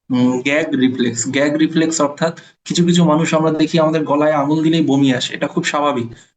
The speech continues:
আহ, হ-, হঠাৎ করে একটা ওক আসা, এই গলায় আঙুল দিয়ে ও-, ওক আসা, এটা কিছু কিছু মানুষের অত্যাধিক থাকে। তো যাদের অত্যাধিক থাকে তাদের সেই ক্ষেত্রে আমরা,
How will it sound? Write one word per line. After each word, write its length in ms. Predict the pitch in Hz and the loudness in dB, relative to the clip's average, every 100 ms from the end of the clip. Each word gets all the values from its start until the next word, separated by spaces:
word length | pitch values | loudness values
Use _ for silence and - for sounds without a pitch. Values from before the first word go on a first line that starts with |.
| - | -6
আহ, 220 | 131 127 | -4 0
হ-, 300 | 131 - 151 | 0 0 0
হঠাৎ 260 | 143 147 - | 0 -4 -2
করে 100 | 160 | 0
একটা 120 | 156 | 0
ওক 380 | 156 147 151 151 | 0 2 0 0
আসা, 300 | 135 - 123 _ _ _ - | -4 -4 -8 _ _ _ 0
এই 400 | 147 147 147 147 - | 4 6 4 0 -6
গলায় 420 | 127 135 156 170 | -4 -2 0 0
আঙুল 340 | 156 147 160 165 | 0 0 -2 2
দিয়ে 180 | 170 | 2
ও-, 140 | 160 147 - - | 2 -2 -8 -4
ওক 240 | 165 160 | -2 0
আসা, 200 | 143 143 | -2 -4
এটা 320 | 139 151 170 175 | -4 -2 -2 -4
কিছু 160 | - 160 | -6 -2
কিছু 180 | 175 | 2
মানুষের 280 | 170 165 175 | 2 2 0
অত্যাধিক 460 | 143 - 156 143 139 | -2 -2 -2 -2 -4
থাকে। 200 | - _ _ _ _ _ _ _ _ | -14 _ _ _ _ _ _ _ _
তো 100 | 127 | -4
যাদের 260 | 123 147 180 | 0 0 2
অত্যাধিক 440 | 170 - 175 175 | 0 0 -2 0
থাকে 180 | 175 175 | -2 -2
তাদের 300 | 170 151 156 | 0 0 0
সেই 260 | 156 202 202 | 0 -2 -2
ক্ষেত্রে 340 | 185 175 170 | -2 -2 0
আমরা, 360 | 156 151 156 | 0 0 -4